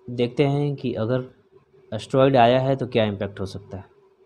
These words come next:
एस्टेरॉयड आया है तो इसका इम्पैक्ट ये हो सकता है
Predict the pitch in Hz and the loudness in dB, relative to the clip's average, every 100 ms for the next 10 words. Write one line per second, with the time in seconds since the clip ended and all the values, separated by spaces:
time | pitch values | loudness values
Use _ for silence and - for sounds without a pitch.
0 | _ _ _ _ _ _ _ _ _ _ | _ _ _ _ _ _ _ _ _ _
1 | - - 127 127 127 127 135 143 143 107 | -18 -2 2 4 4 4 4 0 -2 -4
2 | 107 123 120 - - 107 123 - 120 131 | -2 0 0 -2 -12 -6 -6 -2 0 0
3 | 123 - 113 113 156 | -2 -6 -2 -2 -4